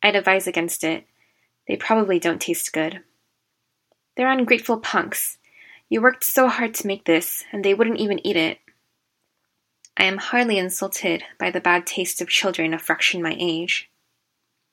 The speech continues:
Hana wiped her eyes with the back of her hand, a habit she still hadn't unlearned.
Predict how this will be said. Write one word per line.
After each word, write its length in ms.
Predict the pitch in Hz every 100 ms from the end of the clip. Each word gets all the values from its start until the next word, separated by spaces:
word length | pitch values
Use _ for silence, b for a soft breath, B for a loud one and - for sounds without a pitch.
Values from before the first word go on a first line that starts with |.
| _ _ _ _ _ _ _ _ _ _ _ _ _ _ _ _ _ -
Hana 240 | 302 320
wiped 280 | 277 247 -
her 200 | 233 -
eyes 260 | 180 175
with 120 | 185 185
the 80 |
back 240 | 180 180 202
of 80 | 196
her 100 | 185
hand, 480 | 180 165 160 170 b b b b b
a 60 | -
habit 340 | - - -
she 160 | - 208
still 260 | - 202 202
hadn't 320 | 196 185 180
unlearned. 580 | 180 170 165 165 180